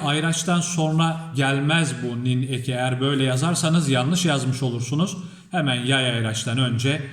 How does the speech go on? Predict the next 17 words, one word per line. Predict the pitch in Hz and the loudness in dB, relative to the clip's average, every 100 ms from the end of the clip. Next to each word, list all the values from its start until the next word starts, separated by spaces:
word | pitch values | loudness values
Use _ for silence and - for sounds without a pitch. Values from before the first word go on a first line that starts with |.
| - - | -12 -2
getirilmesi | 135 131 127 117 117 120 | 0 2 0 0 -2 -2
gereken | 120 113 120 | -2 -2 -4
eki | 127 165 | -2 -2
getireceksiniz. | 151 156 131 131 120 - 90 - - - _ _ _ | 0 0 0 0 -4 -6 -8 -10 -14 -20 _ _ _
İmek | 143 143 143 | -2 0 0
fiilinin | 135 127 113 110 143 208 - - - | 0 0 2 2 0 0 -4 -10 -6
ek | 156 147 | -2 -2
fiil, | - 113 127 156 | -2 -2 0 -2
bakın | 120 127 120 | -2 -4 -2
imek | 135 139 | 0 0
fiille | 135 123 120 120 | -2 -2 -2 -2
ilgili | 117 120 | 0 -2
ek | 120 147 127 131 | -2 -4 -4 -4
bir | 110 | -2
bilgi | 107 101 135 | -4 -2 0
verdi | 143 139 143 | 0 0 0
bana. | 143 147 | 0 0